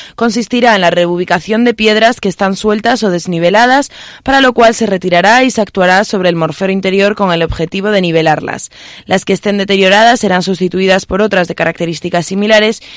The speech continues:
y donde haya hundimientos en la calle se repararán tratando de conservar las losetas existentes.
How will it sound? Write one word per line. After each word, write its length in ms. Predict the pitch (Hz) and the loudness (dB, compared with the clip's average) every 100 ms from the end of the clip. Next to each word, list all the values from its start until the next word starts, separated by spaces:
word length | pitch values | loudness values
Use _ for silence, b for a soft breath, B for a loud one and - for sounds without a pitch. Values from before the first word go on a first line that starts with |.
| B B | B B
y 120 | 233 | 2
donde 220 | 226 247 | 2 2
haya 120 | 247 | 2
hundimientos 540 | 247 226 226 226 226 240 | 2 2 0 0 0 0
en 80 | |
la 100 | 240 | 0
calle 300 | 233 214 220 | 2 2 0
se 100 | 220 | -2
repararán 500 | 190 180 170 170 180 | -4 0 2 2 0
tratando 380 | 196 180 170 170 | 0 -2 -2 0
de 100 | 175 | 0
conservar 580 | 180 185 190 185 185 196 | 0 -4 -2 0 0 2
las 200 | 185 170 | -2 -2
losetas 400 | 160 165 165 160 | -6 -6 -6 -8
existentes. 800 | 160 - 143 151 156 - - | -8 -10 -10 -10 -10 -12 -16